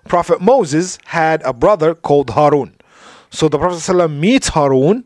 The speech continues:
on the fifth heaven. He meets Prophet Harun on the fifth, uh, fifth heaven, and the same interaction takes place. "Salam, brother, salam, brother." And then Jibreel asks for permission to go to the sixth heaven. Now,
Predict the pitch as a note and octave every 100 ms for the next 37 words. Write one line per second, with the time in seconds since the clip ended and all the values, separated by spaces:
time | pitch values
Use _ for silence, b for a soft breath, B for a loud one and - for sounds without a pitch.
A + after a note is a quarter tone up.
0 | _ C#3+ C#3+ C3+ - - F3+ - - _
1 | D3+ A2 D#2 _ _ b b b - C3
2 | D#3 - - C#3+ D#3 C3 B2+ E3+ A#3+ A3+
3 | B B - C#3 C3+ D#3 D#3 - - C3+
4 | - F3+ - - E3+ A#3 G#3+ B B D3
5 | C#3+ C3+ - F3 F3+ D#3+ D#3+ D#3 - C#3+
6 | C#3 C3 - A#2+ - - - _ _ _
7 | _ _ _ _ - - D3 E3+ D#3+ D#3
8 | F3 E3+ D3 D#3+ E3+ D#3+ F3+ G#3 C#3+ C#3
9 | C#3+ C#3+ C#3+ B2+ A#2 C#3+ D3+ C3 C#3+ -
10 | - - C3 - C3+ F#3 F#3+ E3 C#3 D3+
11 | C3+ A2+ - F3 - B2+ F2+ - B B
12 | B B B _ - E3 F#2